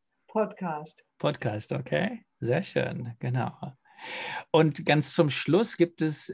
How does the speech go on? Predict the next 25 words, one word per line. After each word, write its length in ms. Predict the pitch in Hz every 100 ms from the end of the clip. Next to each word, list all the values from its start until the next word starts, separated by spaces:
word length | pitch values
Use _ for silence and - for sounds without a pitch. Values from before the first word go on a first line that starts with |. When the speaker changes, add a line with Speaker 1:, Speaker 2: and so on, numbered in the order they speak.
| 131
Speaker 2:
von 240 | - 160
deiner 240 | 156 185 180
Seite 260 | 175 170
noch 160 | 170 147
irgendeine 400 | 175 170 165 151
Empfehlung, 440 | 156 - 185 170
wo 60 | 156
du 120 | 160
sagst, 260 | 151 156 -
ich 180 | 139 147
würde 240 | 180 160
gerne 400 | 143 156 151 -
einen 800 | 151 160 170 165 156 175 175 151
Bauernhof, 400 | 151 175 175 -
pädagogische 560 | 165 151 160 156 -
Institution 760 | 160 139 156 - - - 170 170
oder 200 | 151 143
Betrieb 440 | 147 143 - 175
oder 180 | 151 143
Menschen 440 | 147 185 - 175 -
empfehlen, 800 | 151 131 - - 247 180 127
einfach, 460 | 139 143 139 - 143
wo 80 | 151
ich 80 | 139
sage, 200 | 160